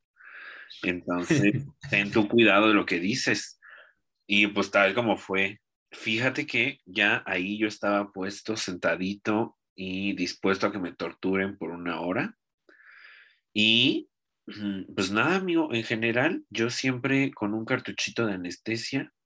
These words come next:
Speaker 1: yo digo, "Ya esta madre ya se durmió, tú échale".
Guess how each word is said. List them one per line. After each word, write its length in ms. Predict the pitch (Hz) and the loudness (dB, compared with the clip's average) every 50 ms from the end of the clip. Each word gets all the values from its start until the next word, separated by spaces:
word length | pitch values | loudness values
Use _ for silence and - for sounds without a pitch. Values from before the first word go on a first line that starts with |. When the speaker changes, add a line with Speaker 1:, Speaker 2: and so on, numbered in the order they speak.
| _ _ _ _ _ _ _ | _ _ _ _ _ _ _
Speaker 1:
yo 200 | 92 98 98 98 | -2 0 0 2
digo, 380 | 101 101 101 107 107 101 - - | 2 4 4 4 4 2 0 -2
"Ya 140 | 98 98 92 92 | -2 0 0 0
esta 200 | 92 - 95 92 | -2 -6 -6 -4
madre 260 | 92 90 90 90 90 | -4 -4 -4 -2 -4
ya 100 | 90 87 | -4 -4
se 140 | - - 90 | -6 -6 -6
durmió, 480 | 92 104 113 127 139 151 156 165 160 - | -4 -4 -2 -2 2 4 2 2 2 2
tú 260 | - 135 139 139 - - | 2 2 2 2 0 -4
échale". 560 | 110 120 120 - - 143 139 143 202 208 | -4 -4 -4 -4 -4 -2 -2 -2 -4 -8